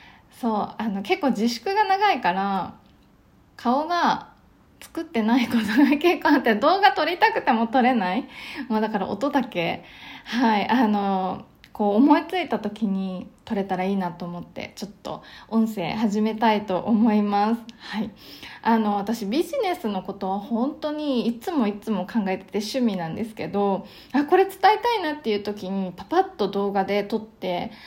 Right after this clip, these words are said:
あの、お届けできたら、多分、あの、フレッシュな情報を皆さんにお話できるかなというふうに思って、ちょっと動画も強化、強化じゃないですけど、やっていきたいなというふうに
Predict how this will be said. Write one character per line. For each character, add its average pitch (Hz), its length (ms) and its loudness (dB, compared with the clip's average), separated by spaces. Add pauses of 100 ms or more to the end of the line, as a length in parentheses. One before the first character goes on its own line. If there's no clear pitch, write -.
(140)
あ 208 120 -2
の、 196 100 0
お 185 60 -4
届 214 300 -2
け 220 100 2
で 220 100 0
き - 140 -16
た 170 140 -2
ら、 175 360 -2
多 240 120 -6
分、 185 360 -6
あ 220 100 2
の、 190 140 -2
フ 202 80 -2
レ 359 120 6
ッ - 20 2
シ 381 140 -2
ュ - 20 2
な 185 140 2
情 190 220 -4
報 185 320 -4
を 180 60 -4
皆 180 240 -4
さ - 180 -8
ん - 100 -14
に - 180 -12 (880)
お 233 40 -4
話 233 380 0
で 214 100 0
き 233 140 -2
る 220 80 2
か 220 140 0
な 269 240 4
と 269 100 -2
い 208 40 2
う 240 60 4
ふ 233 40 4
う 190 80 0
に 165 100 -8
思 190 240 -2
っ 196 80 -8
て、 - 300 -8 (320)
ち - 80 -4
ょ - 20 0
っ 262 60 0
と 185 160 -6
動 202 280 0
画 202 420 2 (420)
も 202 420 -2 (260)
強 202 200 -4
化、 - 340 -6
強 269 160 -4
化 - 160 -4
じ 196 100 -4
ゃ 185 40 -4
な 185 100 -2
い 175 60 -4
で 190 80 -6
す 220 100 -8
け 185 100 -4
ど、 - 100 -8
や 202 160 0
っ - 20 0
て 208 120 0
い 196 60 2
き - 60 -10
た 311 100 2
い 269 140 4
な 285 160 2
と 320 100 0
い 285 140 6
う 302 40 4
ふ 320 40 0
う 262 60 2
に 196 200 -2